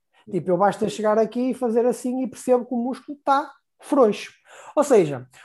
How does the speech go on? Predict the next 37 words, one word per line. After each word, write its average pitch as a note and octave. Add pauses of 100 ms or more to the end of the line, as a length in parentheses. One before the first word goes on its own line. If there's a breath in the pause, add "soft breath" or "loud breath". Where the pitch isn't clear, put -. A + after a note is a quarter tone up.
(160 loud breath)
o C#4+
muscle F4
slack, A3 (500 soft breath)
e A#3+
eu B3
posso D#4+
pensar A#3+
no G#3+
muscle A3
slack G#3+
e G3+
dando A#3+
uma A3+
ide-, A3
uma G3+
imagem G#3
muito G#3+
representativa, F#3+ (1600 soft breath)
pensa, D#4+
por C#4+
exemplo, B3
que -
tem C4+
um A#3+
carro D3+ (260)
e F#3+
tem A#3
uma A3
corda A#3
agarrada, G#3+ (140)
a, F#3
a, F3+
a, E3+
a, D#3
amarrada G#3
no G3+
carro. B2+